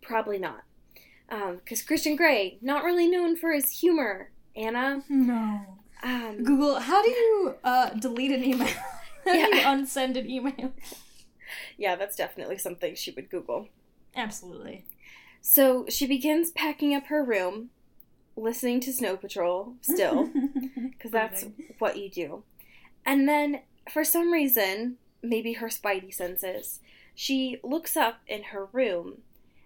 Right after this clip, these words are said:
Speaker 1: and, oh, you know, Christian Grey is just in her doorway.
Speaker 2: <gasps> Cool, man.
Speaker 1: Cool.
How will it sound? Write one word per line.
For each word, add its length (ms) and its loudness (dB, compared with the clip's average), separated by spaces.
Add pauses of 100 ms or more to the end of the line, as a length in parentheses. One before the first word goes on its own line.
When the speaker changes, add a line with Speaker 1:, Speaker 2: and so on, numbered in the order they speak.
(160)
Speaker 1:
and, 380 2 (300)
oh, 260 4
you 220 2
know, 480 0 (140)
Christian 420 0
Grey 500 0
is 240 -6
just 460 0 (340)
in 160 0
her 220 0
doorway. 840 2
Speaker 2:
<gasps> 40 -20 (120)
Cool, 380 4
man. 320 -2 (340)
Speaker 1:
Cool. 720 4